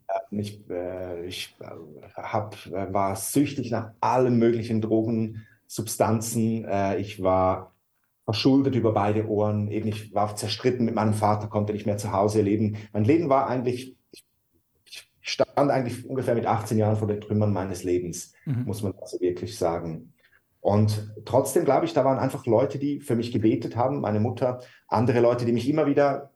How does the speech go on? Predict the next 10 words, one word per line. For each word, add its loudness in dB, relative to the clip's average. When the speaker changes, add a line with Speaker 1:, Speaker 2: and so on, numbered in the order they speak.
Speaker 1:
eingeladen 0
haben, 0
meine 0
Schwester, 0
die 0
an 0
mir 2
dran -2
geblieben -2
ist. -6